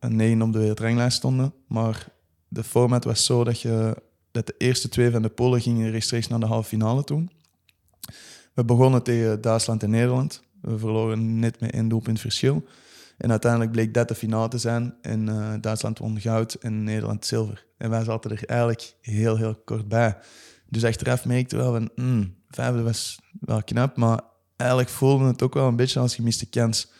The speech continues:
Daarbij kwam, na de Spelen in Londen, kwam de jong-, jongere generatie, eh, doorstoten. En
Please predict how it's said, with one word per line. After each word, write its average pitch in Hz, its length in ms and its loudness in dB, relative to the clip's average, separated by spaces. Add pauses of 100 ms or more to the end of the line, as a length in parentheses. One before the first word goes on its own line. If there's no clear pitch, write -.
(680)
Daarbij 123 420 6
kwam, 151 420 6
na 127 340 4
de 117 360 4
Spelen 120 480 4
in 110 100 4
Londen, 143 360 4
kwam 123 300 2
de 120 140 2
jong-, 117 340 4
jongere 131 540 4
generatie, 131 720 2 (1000)
eh, 139 220 2
doorstoten. 143 640 4
En 120 340 2